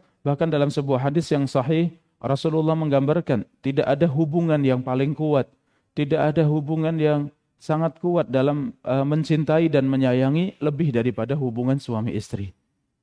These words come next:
Maka hubungan suami istri adalah hubungan yang sangat kokoh. Allah Subhanahu wa taala menyifatinya misaqan ghalidha. Ikatan suami dan istri,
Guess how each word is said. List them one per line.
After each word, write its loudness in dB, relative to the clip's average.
Maka -4
hubungan 0
suami -2
istri -2
adalah -2
hubungan -2
yang 0
sangat -4
kokoh. -4
Allah 4
Subhanahu 0
wa 0
taala -4
menyifatinya 0
misaqan 2
ghalidha. 2
Ikatan 0
suami 2
dan 4
istri, 0